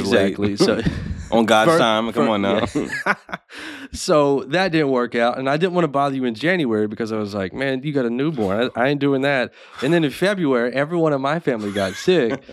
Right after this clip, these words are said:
Speaker 1: <laughs>
Speaker 2: and then in March, everyone was still kinda sick, and so we finally made it to the end of the month, and it's all kinda worked out. And he, he texted me when I confirmed today. He was like, "Man, I think I got some allergies going on. If you don't want your kids," I was like, "Dude, forget them.
Speaker 1: <laughs>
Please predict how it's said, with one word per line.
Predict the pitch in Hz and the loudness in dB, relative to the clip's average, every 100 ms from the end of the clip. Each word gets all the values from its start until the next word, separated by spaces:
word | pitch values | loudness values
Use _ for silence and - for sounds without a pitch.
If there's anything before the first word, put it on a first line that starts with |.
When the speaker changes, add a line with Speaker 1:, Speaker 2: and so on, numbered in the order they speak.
| - | -20
Speaker 1:
<laughs> | - - | -20 -4
Speaker 2:
and | 135 147 | 0 2
then | 147 | 2
in | 139 | 0
March, | 185 214 175 | 0 0 -2
everyone | 165 165 160 151 135 | -4 0 0 0 -2
was | - | 2
still | 247 262 | 2 2
kinda | 185 143 123 | 2 0 -2
sick, | 143 147 - | 0 0 0
and | 139 127 | -6 -4
so | - 127 120 | 0 2 2
we | 123 | 0
finally | 123 139 135 127 | -2 -2 -2 -2
made | 127 | -4
it | 120 113 | -6 -8
to | |
the | 107 107 | -8 -6
end | 117 | -4
of | 107 | -4
the | 104 | -2
month, | 117 113 107 - | 0 -2 -6 -6
and | 104 98 95 - _ - - _ _ - | -4 -2 -4 -8 _ -20 -20 _ _ -6
it's | 101 117 | 0 2
all | 107 | 2
kinda | 117 104 | 0 2
worked | 107 101 | 0 0
out. | 107 104 90 | 0 0 -4
And | 98 | -6
he, | 117 104 - _ - | -4 -6 -10 _ -12
he | 107 107 | -8 -6
texted | 131 123 - | -2 -2 -2
me | 110 98 95 | -4 -4 -4
when | 98 | -4
I | 98 | -4
confirmed | - 101 - 117 117 | -4 -6 -2 -2 -2
today. | 101 90 90 | -4 -2 -2
He | 98 | -2
was | 92 | -4
like, | 95 87 | -6 -2
"Man, | 131 135 | -2 0
I | |
think | 147 127 | -4 -6
I | |
got | 120 | -6
some | 107 101 | -4 -2
allergies | 123 123 98 98 | -2 -2 -4 -4
going | 95 | -4
on. | 95 95 95 | -2 -4 -4
If | 101 | -4
you | 127 | 0
don't | 135 | 0
want | 127 | 2
your | 117 | 0
kids," | 101 131 120 | 0 2 2
I | |
was | 117 113 | 2 2
like, | 110 101 | 0 0
"Dude, | 123 127 | -2 0
forget | 120 107 160 156 | -2 0 0 2
them. | 147 160 | 6 6
Speaker 1:
<laughs> | 104 | 6